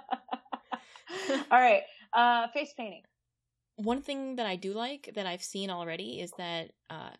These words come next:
Speaker 2: in N W S L games at halftime, sometimes you see this, uh,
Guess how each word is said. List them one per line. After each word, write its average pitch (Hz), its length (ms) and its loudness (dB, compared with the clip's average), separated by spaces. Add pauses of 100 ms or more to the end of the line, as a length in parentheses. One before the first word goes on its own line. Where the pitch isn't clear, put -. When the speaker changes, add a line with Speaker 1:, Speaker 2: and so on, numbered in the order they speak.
(240)
Speaker 2:
in 170 520 -10
N 175 120 -8
W 170 180 -6
S 170 140 -10
L 170 140 -8
games 208 340 -8
at 160 80 -12
halftime, 220 540 -10
sometimes 180 500 -12
you 170 60 -10
see 170 320 -10
this, 165 580 -8
uh, 143 300 -14